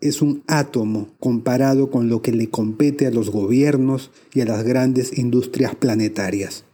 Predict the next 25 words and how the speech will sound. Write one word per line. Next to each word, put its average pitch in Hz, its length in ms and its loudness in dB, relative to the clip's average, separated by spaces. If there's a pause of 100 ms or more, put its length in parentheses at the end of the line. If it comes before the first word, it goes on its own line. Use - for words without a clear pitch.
(1400)
¿Pero 147 240 4
no 180 80 2
es 247 100 2
cínico 147 600 2
decir 147 340 0
que 151 100 2
te 139 140 0
preocupa 131 480 -2
el 131 140 0
planeta 113 680 -2 (140)
y 135 140 0
no 131 180 2
hacer 135 320 0
nada 127 640 2
desde 113 300 -2
el 110 80 0
rinconcito 120 760 0
que 120 80 -2
está 120 340 -2
a 120 60 0
nuestro 113 340 -2
alcance? 110 560 -4 (1600)
Hace 185 260 0
unas 160 200 4
semanas, 107 640 -2